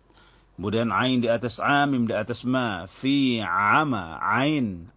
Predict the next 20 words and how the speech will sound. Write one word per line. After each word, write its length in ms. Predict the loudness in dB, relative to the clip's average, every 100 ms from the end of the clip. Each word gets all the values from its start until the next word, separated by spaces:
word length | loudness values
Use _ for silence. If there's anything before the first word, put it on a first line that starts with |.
| -20 -2
a, 880 | 4 6 6 6 6 6 4 4
ai, 160 | 2 0
au, 400 | 0 0 -2 -6 -8
ama. 640 | 0 2 2 2 -4 -10 _ _ _ _ -4
Fi 320 | 0 2 2
amadin 1200 | 2 2 2 2 0 0 2 2 2 0 -4 -10 _ _ _ _
Din 320 | -8 -2 0
itu 240 | 0 0 0
asalnya 800 | 2 4 4 4 2 0 -2 -4
baris 400 | -4 2 2 2
dua 140 | -2
di 80 | -2
bawah, 400 | 0 2 2 0 _ _ _ _ _ _ _ _ _ _ -6
eh, 240 | -4 0
baris 240 | 2 2 0
dua 320 | -8 0 2
di 160 | 4 2
bawah, 400 | 2 2 0 -2 -10 -8
iaitu 240 | -6 -6
tanwin. 560 | -2 2 4 2 0